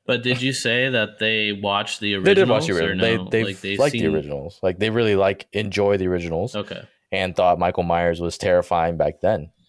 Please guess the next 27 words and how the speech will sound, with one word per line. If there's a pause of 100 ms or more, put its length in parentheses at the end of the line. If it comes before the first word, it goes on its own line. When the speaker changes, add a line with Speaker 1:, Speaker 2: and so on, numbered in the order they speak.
(540)
Speaker 2:
Um,
I
just
don't
see
why (220)
they
would
see
it (1400)
otherwise
for
these
new
ones.
I'm
just
like,
you
know,
he's
still
terrifying
in
his
own
way,